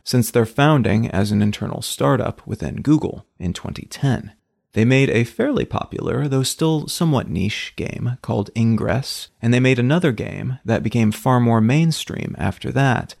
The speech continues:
called Pokemon Go. They've since also made a Harry Potter-themed game,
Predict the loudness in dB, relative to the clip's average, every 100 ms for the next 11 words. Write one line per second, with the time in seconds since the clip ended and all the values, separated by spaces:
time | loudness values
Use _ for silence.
0 | _ 0 0 0 0 2 2 2 2 2
1 | 2 0 -10 _ _ _ -2 -2 -2 -2
2 | -2 -2 0 0 -2 -4 -6 -10 -2 2
3 | 2 2 0 0 0 0 0 -2 -2 -2
4 | -4 -4 0 2 2 0 -6 -8 -6 -8